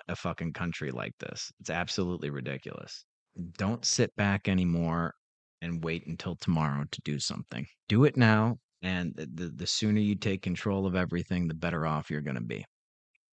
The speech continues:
All right? So with that in mind, enjoy the rest of your Friday afternoon, Friday evening. Um, I think Justin will be, well, uh, what's, is ne-, next week is Thanksgiving, right?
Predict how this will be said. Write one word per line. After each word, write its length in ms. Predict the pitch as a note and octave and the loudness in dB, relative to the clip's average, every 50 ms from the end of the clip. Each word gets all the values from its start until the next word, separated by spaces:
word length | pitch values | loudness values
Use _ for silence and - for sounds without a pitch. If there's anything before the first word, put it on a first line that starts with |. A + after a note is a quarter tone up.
| _ _ _ _ _ _ _ - - F#2+ | _ _ _ _ _ _ _ -12 -10 -8
All 80 | F#2 F2 | -4 -2
right? 200 | F#2+ F#2+ - - _ _ _ - B2 | -2 -2 -2 -4 _ _ _ -14 -8
So 120 | - G#2+ | -4 -4
with 160 | F2 F2 F2 F2+ | -2 -2 -2 0
that 200 | A#2+ B2+ B2+ - | 0 0 0 0
in 80 | - B2+ | 2 2
mind, 440 | A#2+ A#2+ C3 C#3 D3+ E3 E3 C3 | 4 4 4 4 4 2 2 2
enjoy 360 | G#2+ G2 F#2 F#2 A2+ A#2 B2+ B2+ | 2 2 2 2 2 0 2 2
the 100 | A2+ A2 | 2 2
rest 280 | A#2+ A#2+ A#2+ - - | 2 2 2 2 0
of 120 | A2+ G#2 G#2+ | -2 0 2
your 120 | G#2 G2+ | 0 0
Friday 540 | - - - A2+ A2 A2 A2+ A2+ A2+ A2+ A2+ | 0 2 6 8 10 10 10 8 8 6 6
afternoon, 680 | A2 A2 A2+ - - E2+ F2+ G2 A#2 B2+ C#3 C#3+ D#3 D3 _ _ _ _ _ _ _ _ _ _ _ _ _ _ _ _ | 4 4 2 0 0 4 8 10 10 12 12 10 8 4 _ _ _ _ _ _ _ _ _ _ _ _ _ _ _ _
Friday 440 | - - G2+ G#2+ A2 G#2 G2 - - | 0 4 4 6 6 6 6 4 4
evening. 540 | - A2 A#2+ B2+ C3+ C#3+ C3+ C3 C3 C3+ C#3 C3+ - _ _ _ _ _ _ _ _ - - | 4 6 6 6 6 8 8 8 8 6 4 2 0 _ _ _ _ _ _ _ _ -10 -2
Um, 400 | F#2 F#2+ F#2+ F#2+ G2 G2 G2 F#2+ - | 0 4 4 6 6 6 6 4 2
I 80 | - - - | -2 -6 0
think 200 | - F#3 A3 - | 2 2 2 4
Justin 380 | - F#3 F#3 F3+ - - G3 | 2 0 0 0 0 0 0
will 60 | G3 F#3+ | 0 0
be, 180 | F#3+ F#3+ F#3+ | 0 0 -2
well, 380 | - - B2 A#2+ A#2+ A#2 A2+ - B2 | -2 0 2 4 4 2 2 -2 -8
uh, 140 | - G#2+ G#2 - | -6 -6 -6 -2
what's, 240 | - A#2+ A#2+ - - | -2 -4 -4 -4 -6
is 200 | - - A2 G#2+ | -4 -4 0 0
ne-, 180 | B2+ D3 F#3+ - - | 0 0 0 -4 -2
next 260 | - C#3+ D#3 - - | -2 -2 -2 -2 -2
week 180 | - D3 D3 - | -4 -4 -2 -2
is 100 | G#2+ - | -6 -4
Thanksgiving, 600 | - A#2 A2 G2+ - - - G#2+ G2 F2 D#2+ D2+ | -2 -2 -2 -2 -2 -2 -2 -2 -2 -2 -4 -4
right? 260 | E2+ G2 A#2 C3+ C#3+ | -4 -2 -2 -4 -4